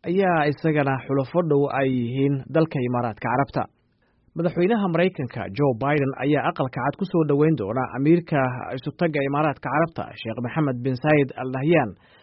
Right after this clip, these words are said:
Isniinta soo socota si ay uga wada hadlaan arrimo ay ka mid yihiin dagaalka Gaza iyo xaaladda waddanka Suudaan.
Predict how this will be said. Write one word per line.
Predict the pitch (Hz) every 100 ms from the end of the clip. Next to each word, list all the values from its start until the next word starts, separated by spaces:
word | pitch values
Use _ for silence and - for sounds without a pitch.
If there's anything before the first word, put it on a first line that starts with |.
| _
Isniinta | 147 151 202 175
soo | 139 156
socota | - 101 110 139
si | 127 170
ay | 147 143
uga | 143
wada | 160 139
hadlaan | 131 139 151 135
arrimo | 135 143 160
ay | 139
ka | - 170
mid | 139
yihiin | 131 151 131 90
dagaalka | 107 143 139 -
Gaza | 107 113 120 139 - _ _ -
iyo | 147
xaaladda | 151 139 139 127
waddanka | 131 113 107 117
Suudaan. | 127 127 135